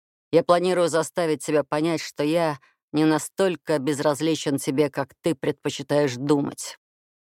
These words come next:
Чувствуя, как все быстрее бьется сердце, я взирала на лорда Арнелла не просто разгневанно,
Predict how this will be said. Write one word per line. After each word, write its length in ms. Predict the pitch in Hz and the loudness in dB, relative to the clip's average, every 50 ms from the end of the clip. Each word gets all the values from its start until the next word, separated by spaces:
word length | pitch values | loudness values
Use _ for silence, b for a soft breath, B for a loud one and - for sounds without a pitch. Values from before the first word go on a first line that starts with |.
| _ _ _ _ _ _ | _ _ _ _ _ _
Чувствуя, 440 | - - 262 - - - 220 214 208 | -6 -6 -6 -4 0 0 2 2 2
как 200 | - - 190 - | 2 0 -4 -4
все 160 | - - 202 | -4 -6 -4
быстрее 440 | 170 156 175 - - - 180 185 180 | -4 -4 -4 -6 -4 -4 -2 -2 -2
бьется 400 | 147 151 160 160 156 - - 147 | -2 -2 -2 -4 -4 -6 -8 -10
сердце, 520 | 139 - - 156 143 156 - - - - 143 139 - | -10 -8 -4 -4 -4 -4 -6 -10 -12 -12 -12 -12 -10
я 180 | - - 143 139 | -6 -4 -4 -4
взирала 440 | 135 - - 147 147 147 147 143 135 | -2 -2 -2 0 0 2 0 0 0
на 180 | 139 143 143 143 | -2 -2 -2 -2
лорда 340 | 143 139 143 127 156 147 - | -2 -4 -4 -4 -4 -4 0
Арнелла 480 | - 160 160 156 147 143 143 151 151 139 B B B B B B B _ _ - | 0 0 0 2 0 0 0 0 -2 -6 B B B B B B B _ _ -2
не 160 | 202 196 160 | 0 0 0
просто 460 | - - 165 151 139 139 - - 151 | 0 0 -2 0 0 -2 -4 -4 -4
разгневанно, 720 | 143 147 143 - 156 156 151 135 143 156 - 131 135 - | -4 -4 -4 -2 0 0 0 0 -2 -4 -6 -8 -10 -14